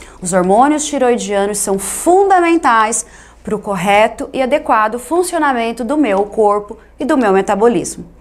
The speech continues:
Falando nisso, em crianças, você sabia que no teste do pezinho, que é obrigatório e recomendado pra todos os bebês recém-nascidos,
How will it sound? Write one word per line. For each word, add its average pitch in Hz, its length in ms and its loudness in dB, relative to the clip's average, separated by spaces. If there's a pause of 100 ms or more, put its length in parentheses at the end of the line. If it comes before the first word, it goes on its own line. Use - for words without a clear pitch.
(460)
Falando 311 380 2
nisso, 233 380 0
em 185 40 -8
crianças, 196 760 -2 (220)
você 359 180 -2
sabia 247 500 0
que 247 140 -8
no 233 100 -6
teste 247 460 0
do 277 80 -4
pezinho, 214 600 -2
que 214 120 -6
é 196 60 2
obrigatório 214 800 2
e 214 40 -4
recomendado 196 680 -2
pra 202 180 -6
todos 247 540 0
os 214 120 -6
bebês 202 480 -2
recém-nascidos, 190 920 -2